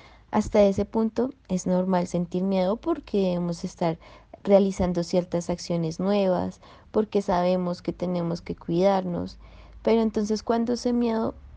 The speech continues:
deja de ser un miedo normal y se transforma en ansiedad, cuando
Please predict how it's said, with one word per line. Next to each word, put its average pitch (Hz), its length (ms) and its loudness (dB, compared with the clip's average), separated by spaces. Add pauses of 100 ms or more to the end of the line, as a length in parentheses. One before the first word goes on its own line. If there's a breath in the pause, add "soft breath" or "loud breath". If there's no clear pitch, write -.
(180)
deja 196 440 0
de 196 120 2
ser 170 260 0
un 165 160 -2
miedo 185 420 4 (160)
normal 214 600 0 (500 loud breath)
y 208 60 -4
se 190 120 0
transforma 170 540 -2
en 175 100 -2
ansiedad, 180 540 -2 (600 loud breath)
cuando 202 480 4